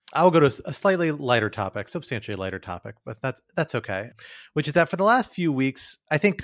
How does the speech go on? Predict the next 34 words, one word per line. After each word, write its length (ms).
well, 320
as 140
I've 100
mentioned 220
before 340
here, 420
uh, 200
you 120
know, 100
we 160
know 140
scotch 420
is 120
the 80
traditional 440
Rational 340
Security 760
drink 400
from 180
yesteryear, 520
from 160
Rational 100
Security 220
one 180
point 240
oh. 260
I've 140
mentioned 300
on 220
prior 460
episodes 680
that 180
I 200
am 500